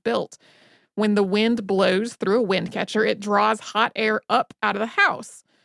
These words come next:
Sometimes there's also a reservoir of water or a very deep well inside the house. So as the hot air moves out, moist, cooler air is pulled up from below. A similar design was also part of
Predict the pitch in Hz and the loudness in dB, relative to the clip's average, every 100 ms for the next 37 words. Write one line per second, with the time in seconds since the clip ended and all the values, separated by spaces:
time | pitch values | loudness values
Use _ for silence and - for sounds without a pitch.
0 | _ - 214 208 233 226 214 214 220 226 | _ -8 -6 -2 -2 0 2 2 2 0
1 | 226 196 196 202 185 202 - 202 196 196 | 0 0 -2 -2 -2 0 0 -2 0 2
2 | 196 202 - 214 196 202 202 180 226 220 | 2 0 0 -2 -2 -2 -4 -2 -4 -2
3 | 202 214 294 330 294 254 339 427 330 277 | 0 2 4 2 2 -2 -4 0 0 0
4 | 214 196 - - 196 190 214 - - 226 | -4 -8 -8 -8 -4 -4 -4 -8 -2 0
5 | 269 220 220 196 208 233 214 190 - 220 | 0 0 -2 -2 0 0 -2 -4 -2 0
6 | 208 - - 202 202 214 226 - - - | 0 -2 -10 -4 -2 -2 -4 -10 -10 -4
7 | 262 247 240 220 214 196 - - 208 208 | 0 0 2 2 0 -2 -8 -4 -2 0
8 | 208 - - 202 190 190 196 294 - 110 | -2 -4 -6 -6 -4 -4 -2 -2 -2 -4
9 | 117 - _ _ _ _ 190 - 254 262 | -8 -14 _ _ _ _ -6 -2 0 2
10 | 247 226 220 208 202 202 202 220 214 202 | 2 2 0 0 0 0 -2 -2 -4 -2
11 | 202 | -2